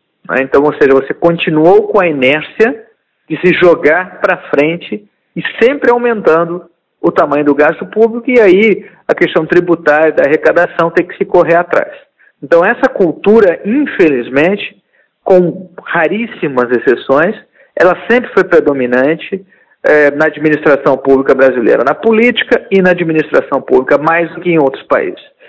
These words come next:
Mesmo que em nenhuma parte do mundo, eh, político queira advogar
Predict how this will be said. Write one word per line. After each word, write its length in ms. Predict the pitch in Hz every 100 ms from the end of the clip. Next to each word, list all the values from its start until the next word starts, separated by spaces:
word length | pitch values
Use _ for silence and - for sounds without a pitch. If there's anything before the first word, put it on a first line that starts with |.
| - -
Mesmo 380 | 170 202 196
que 140 | - 165
em 200 | 151 143
nenhuma 400 | 151 175 214 190
parte 380 | - 170 - 147
do 120 | 151
mundo, 560 | 147 180 170 117 117 - _ _ _
eh, 220 | 139 143 135
político 540 | 156 156 196 - - -
queira 440 | 165 156 143 135 -
advogar 800 | 143 131 143 131 139 135 131